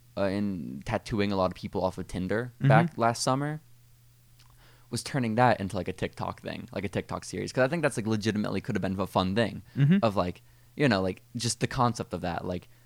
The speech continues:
Speaker 2: "These
Speaker 1: showing
Speaker 2: are the
Speaker 1: the Tinder
Speaker 2: strangers I
Speaker 1: pages.
Speaker 2: meet off of Tinder.
Speaker 1: Yeah,
Speaker 2: These
Speaker 1: and
Speaker 2: are
Speaker 1: then
Speaker 2: the tattoos they
Speaker 1: get
Speaker 2: got."
Speaker 1: tattooed. Yeah, yeah, yeah, exactly, exactly. Showed the interaction, all that kind of stuff. But then I met Brandy, and then I wasn't doing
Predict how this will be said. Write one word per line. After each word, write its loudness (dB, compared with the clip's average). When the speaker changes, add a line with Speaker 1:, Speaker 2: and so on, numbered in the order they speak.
Speaker 2:
"These 4
Speaker 1:
showing 8
Speaker 2:
are 6
the 6
Speaker 1:
the 6
Tinder -
Speaker 2:
strangers 6
I 8
Speaker 1:
pages. 6
Speaker 2:
meet 6
off 4
of -6
Tinder. 0
Speaker 1:
Yeah, 8
Speaker 2:
These 4
Speaker 1:
and 6
Speaker 2:
are 6
Speaker 1:
then 4
Speaker 2:
the 4
tattoos -2
they 0
Speaker 1:
get 0
Speaker 2:
got." 2
Speaker 1:
tattooed. 0
Yeah, 2
yeah, 2
yeah, 2
exactly, -4
exactly. 0
Showed -2
the -2
interaction, -2
all -2
that 2
kind -6
of -8
stuff. -6
But -2
then 2
I 4
met 2
Brandy, 2
and -2
then 0
I 2
wasn't 0
doing 0